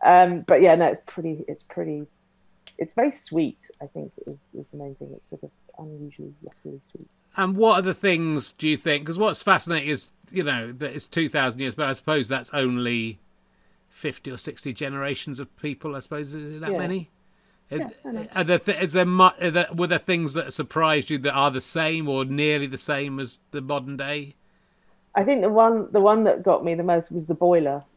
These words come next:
Speaker 2: Right.
Speaker 1: Uh, it was crazy. I, I was looking through a book and I found a picture and I said, "What, what is that?" And it looks exactly, and as what everybody said on Twitter was, "That looks like the boiler I had in my bedsit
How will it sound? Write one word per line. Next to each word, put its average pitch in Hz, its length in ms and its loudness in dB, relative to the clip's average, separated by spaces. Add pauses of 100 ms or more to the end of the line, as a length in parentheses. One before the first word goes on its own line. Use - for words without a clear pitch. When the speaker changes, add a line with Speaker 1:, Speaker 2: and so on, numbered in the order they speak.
(220)
Speaker 2:
Right. 185 480 -8
Speaker 1:
Uh, 101 180 -2 (240)
it 139 140 2
was 139 140 -2 (340)
crazy. 160 640 4 (120)
I, 175 80 6 (140)
I 170 320 -2
was 170 200 -6
looking 175 240 -4
through 165 140 -6
a 156 40 -6
book 160 280 -2
and 156 100 -8
I 151 60 -8
found 160 180 -8
a 151 40 -8
picture - 320 -6
and 143 80 -10
I 143 60 -12
said, 160 180 -16
"What, 165 220 -16
what 196 240 -10
is 180 180 -8
that?" 123 180 -8 (500)
And 190 160 0
it - 160 2
looks - 440 0 (120)
exactly, 160 540 0
and 151 160 -2
as 143 120 -6
what 147 220 -4
everybody 151 420 0
said 147 200 -8
on 139 140 -6
Twitter 147 280 -6
was, 143 220 -4
"That - 180 4
looks - 220 -4
like 139 160 -2
the 143 80 -4
boiler 147 320 0
I 139 80 -2
had 139 160 -6
in 143 80 -4
my 143 100 -4
bedsit 135 480 -6